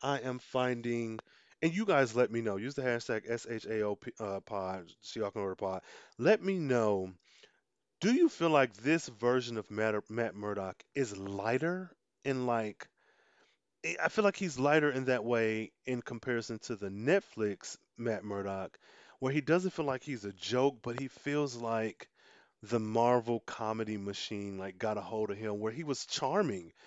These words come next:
he was funny, he was interesting. Not that he wasn't those things in the Netflix series, but I felt like either because I haven't seen Daredevil in a very long time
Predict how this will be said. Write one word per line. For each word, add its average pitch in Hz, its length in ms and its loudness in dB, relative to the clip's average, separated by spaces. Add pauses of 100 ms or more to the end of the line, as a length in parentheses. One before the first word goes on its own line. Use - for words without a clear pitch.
(200)
he 185 120 0
was 127 200 -2
funny, 175 380 0
he 143 80 -4
was 113 240 -8
interesting. 117 640 -4 (280)
Not 151 220 2
that 131 80 -6
he 139 100 -4
wasn't 120 340 0
those 110 240 2
things 113 320 -4
in 101 60 -8
the 95 80 -4
Netflix 123 440 -2
series, 107 320 -8
but 120 120 -10
I 135 80 -8
felt 139 300 -6
like 127 320 0 (840)
either 175 260 2
because 143 340 0
I 135 80 4
haven't 110 320 -2
seen 165 520 0
Daredevil 151 540 2
in 135 100 -2
a 135 40 -2
very 135 240 0
long 127 220 -2
time 131 400 -6